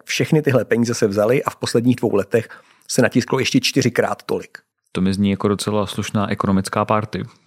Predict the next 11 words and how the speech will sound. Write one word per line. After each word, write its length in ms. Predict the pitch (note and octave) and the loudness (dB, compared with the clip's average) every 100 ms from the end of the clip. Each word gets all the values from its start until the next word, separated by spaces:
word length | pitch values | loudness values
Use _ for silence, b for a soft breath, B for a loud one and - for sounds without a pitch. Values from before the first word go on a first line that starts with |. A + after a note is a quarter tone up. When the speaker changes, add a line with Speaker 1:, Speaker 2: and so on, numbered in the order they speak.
| _ _ _ - | _ _ _ -2
Speaker 1:
No 380 | - D3 G#3 | 4 4 4
a 220 | B2 - G#2 | 0 0 0
hlavně 280 | A#2 A#2+ | 2 2
to 100 | B2 | 0
bude 340 | B2 C3 B2+ B2 | 0 4 4 2
jízda 360 | - A#2+ A#2+ B2+ | -2 -2 0 0
i 80 | C3 | 0
směrem 360 | B2 C3 D3+ B2 | 2 2 4 2
dolů 260 | F2+ F#2+ | 2 0
potom, 480 | G2+ F#2+ G2+ G#2 D#3 | -4 0 2 2 0
protože 580 | - G2+ - A2 A#2+ | -2 -6 0 2 2